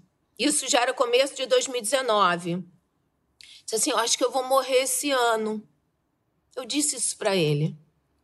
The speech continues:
Aí ele virou pra mim e falou assim, "Você acha?" Eu falei, "Eu acho, não sei, eu tô sentindo." Aí ele disse assim, "Você grava então um vídeo pra mim,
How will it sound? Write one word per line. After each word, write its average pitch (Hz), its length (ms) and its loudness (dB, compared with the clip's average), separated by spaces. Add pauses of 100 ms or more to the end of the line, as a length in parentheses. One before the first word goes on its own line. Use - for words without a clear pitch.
(460)
Aí 294 220 2
ele 359 160 2
virou 254 360 2
pra 233 200 4
mim 226 240 -2
e 226 60 -2
falou 220 320 2
assim, 190 1000 0 (800)
"Você - 200 -2
acha?" 254 540 0
Eu 208 140 -2
falei, 240 300 0
"Eu 294 80 0
acho, 302 540 -2
não 285 160 -16
sei, 330 340 0
eu 320 60 0
tô 320 160 -4
sentindo." 269 840 -4 (560)
Aí 247 140 4
ele 262 140 -4
disse - 220 -4
assim, 247 480 -4
"Você - 220 0
grava 415 320 2
então 247 320 -2
um 226 40 -8
vídeo 220 300 -6
pra 208 160 2
mim, 220 380 -2